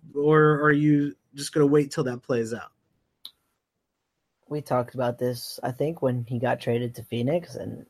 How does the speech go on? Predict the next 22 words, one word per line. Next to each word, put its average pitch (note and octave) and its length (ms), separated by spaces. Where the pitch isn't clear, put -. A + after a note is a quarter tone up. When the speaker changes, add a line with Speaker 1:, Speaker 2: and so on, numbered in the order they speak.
Speaker 2:
and B2+ 200
probably C#3+ 580
a C3+ 60
few B2+ 180
times B2+ 300
after D3+ 280
that C3 280
even. B2+ 340
Um, B2 480
the C3+ 120
Bucks D#3 480
tried C#3 240
to C3 80
trade B2 260
Greg B2 220
Monroe A#2+ 420
for A#2+ 380
how B2+ 200
long? A2+ 420
Like, G2 240
a B2 60
year, C#3+ 540